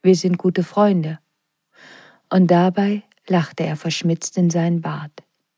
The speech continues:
Ich wollte den Witz fortsetzen und sagte ihm, dass ich auch so eine gute Freundin hätte, die würde aber nicht in einem Bilderrahmen leben, sondern neben meinem Telefon,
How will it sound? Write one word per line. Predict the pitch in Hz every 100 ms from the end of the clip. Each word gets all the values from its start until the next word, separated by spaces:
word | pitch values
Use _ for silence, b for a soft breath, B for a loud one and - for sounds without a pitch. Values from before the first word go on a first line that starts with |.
| _ _ -
Ich | 208 -
wollte | 190 190 220 220
den | 202 196 190
Witz | 196 -
fortsetzen | - 233 - 151 147 - 175
und | 170
sagte | 170 175 - 196
ihm, | 196 190 180 B B B
dass | 190
ich | 208 -
auch | 240 269
so | -
eine | 165 165
gute | 160 170 165
Freundin | - 165 165 156
hätte, | 143 147 -
die | - 180
würde | 185 196 202
aber | 175 180
nicht | 190 214 - 180
in | 175
einem | 175 180
Bilderrahmen | 180 269 202 160 156 156 156
leben, | 156 147 147 151
sondern | - 170 170 175 175
neben | 190 185
meinem | 180 170 170
Telefon, | - 254 185 - 180 175